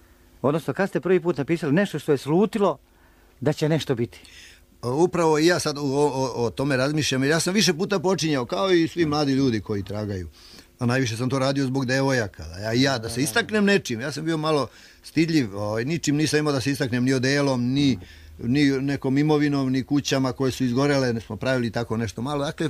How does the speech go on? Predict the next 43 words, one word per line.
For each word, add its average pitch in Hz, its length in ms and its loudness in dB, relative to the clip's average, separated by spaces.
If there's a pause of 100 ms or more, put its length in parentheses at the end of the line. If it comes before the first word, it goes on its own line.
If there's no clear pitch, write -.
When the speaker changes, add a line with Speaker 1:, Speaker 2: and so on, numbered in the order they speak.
(120)
Speaker 2:
ovaj, 110 340 -2
trebalo 147 340 0
je 135 60 2
da 113 120 -2
uradim 131 380 0
nešto 120 260 -4
da 113 60 -4
skrenem 120 340 -2
pažnju 113 340 0
devojaka 104 540 -4
na 87 200 -12
sebe. 104 360 -6 (600)
Speaker 1:
Da. 113 220 -16
Speaker 2:
I, 123 200 4
ovaj, 120 280 2
to 147 140 0
su 143 100 -2
bile 160 160 4
te 151 120 2
moje 147 200 2
želje 139 240 2
koje 113 160 -2
su - 140 -6
me 113 80 -2
gonile, 120 420 0
a 123 220 2 (1120)
kao 127 240 0 (100)
najveći 131 420 0
čitalac 117 460 -2
u 104 60 -10
tom, 101 480 -6
naše 107 320 -6
biblioteke, 98 440 -4
u 104 40 -4
našem 110 260 -6
kraju, 139 320 0 (800)
a 113 120 -6
jednog 143 240 0
dana 170 200 2
sam 170 180 -2
i 151 40 -2
sam 170 260 0
počeo 127 400 -2